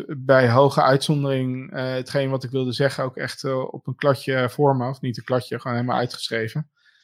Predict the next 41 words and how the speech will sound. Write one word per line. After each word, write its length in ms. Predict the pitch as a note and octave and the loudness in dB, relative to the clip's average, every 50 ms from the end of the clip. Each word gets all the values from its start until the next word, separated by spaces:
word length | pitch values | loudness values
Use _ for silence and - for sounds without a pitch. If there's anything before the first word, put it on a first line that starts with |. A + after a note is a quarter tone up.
| _ _ _ _ | _ _ _ _
Eh, 560 | C#3 B2+ A#2+ A#2 A#2 A#2 A#2 A#2+ A#2+ A#2 A#2 A#2 - _ _ _ _ _ _ | 2 4 4 6 6 4 4 2 0 -2 -4 -8 -12 _ _ _ _ _ _
omdat 140 | - B2 A2+ | -6 -6 -6
ik 120 | A2 A#2+ | -4 -2
normaal 140 | A#2 A#2 A#2 A#2 | 2 2 2 2
gesproken 280 | - - A#2+ A#2 - B2+ | 2 -2 -8 -8 -6 -6
alles 220 | A#2+ A#2+ A2+ A#2+ | -6 -6 -4 -4
uit 120 | B2 A#2+ | -6 -6
de 100 | - B2 | -6 -6
losse 280 | B2+ B2 A#2 - - - | -8 -8 -8 -8 -12 -8
pols, 400 | _ C3 B2+ C3 C3 B2+ - - | _ -2 -2 -2 -2 -4 -6 -6
eh, 260 | C3 B2 A#2 A#2 A#2 | -4 -6 -4 -6 -8
vertel. 420 | A2+ - A#2 - - A#2 A2+ A#2 B2+ | -10 -12 -16 -10 -6 -4 -2 0 0
Alleen 340 | B2 A#2+ A#2+ A#2+ A#2+ A#2+ | 0 0 0 -2 -2 -4
nu 200 | A#2+ A#2+ A#2+ A#2+ | -4 -4 -4 -2
was 220 | A#2 B2 B2 A2+ - | 0 0 0 0 -2
het 100 | - _ | -8 _
dus 160 | - B2 A2 | -8 -8 -4
wel 100 | - A#2+ | -4 -4
zo 220 | A2 A#2 A#2+ A#2+ A#2 | -2 0 0 0 2
belangrijk 500 | A#2 B2 A#2+ B2 B2 B2 A#2+ A#2+ - - | 2 4 4 4 4 4 0 -2 -2 -6
om 100 | C3 A#2 | -10 -10
precies 320 | - - - B2 A2+ - | -8 -4 -4 -4 -4 -6
het 100 | - - | -10 2
juiste 360 | - C3+ C3 B2+ - - D3+ | 6 6 6 6 6 4 4
te 120 | D3 - B2+ | 4 4 4
zeggen, 400 | - - C#3 B2 - C#3 B2+ A#2+ | 6 6 6 6 6 2 0 0
dat 100 | A#2+ A#2+ | 0 -2
ik 80 | A#2 | -2
dacht 180 | A#2+ B2+ A#2+ - | -2 -4 -4 -2
van, 80 | - C3 | -4 -8
"Ik 100 | B2 A#2 _ | -8 -8 _
ga 200 | - - A#2+ B2 | -6 -2 0 0
hier 220 | B2+ B2 B2+ B2 | 2 0 0 0
geen, 280 | - C#3 C3 B2+ B2 A#2+ | 0 0 0 0 0 0
eh, 240 | A#2+ A#2+ A#2 A#2 A#2+ | 0 0 0 0 -2
ik 120 | A#2 - | -6 -4
ga 160 | - B2+ B2 | -2 -2 -2
dit, 220 | A#2+ B2 B2+ B2 C3+ | 0 -2 -4 -6 -6
dit 300 | - - C3+ B2+ B2+ B2+ | -2 2 2 2 2 2
niet 180 | C3 C3 B2+ C3+ | 0 0 0 0
riskeren." 600 | B2+ B2 - - D3 C#3 C3 B2 A2+ A#2+ D#3 - | 0 -2 0 2 4 4 4 4 4 0 -4 -8